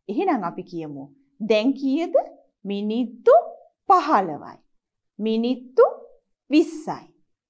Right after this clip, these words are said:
මිනිත්තු විසිපහයි. මිනිත්තු තිහයි. ඔන්න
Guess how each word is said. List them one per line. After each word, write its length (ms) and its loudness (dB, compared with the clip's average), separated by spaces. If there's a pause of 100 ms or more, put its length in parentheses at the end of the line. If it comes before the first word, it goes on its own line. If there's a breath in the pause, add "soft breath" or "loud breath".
මිනිත්තු 640 -2 (500)
විසිපහයි. 840 0 (520)
මිනිත්තු 760 -2 (460)
තිහයි. 460 0 (440)
ඔන්න 240 2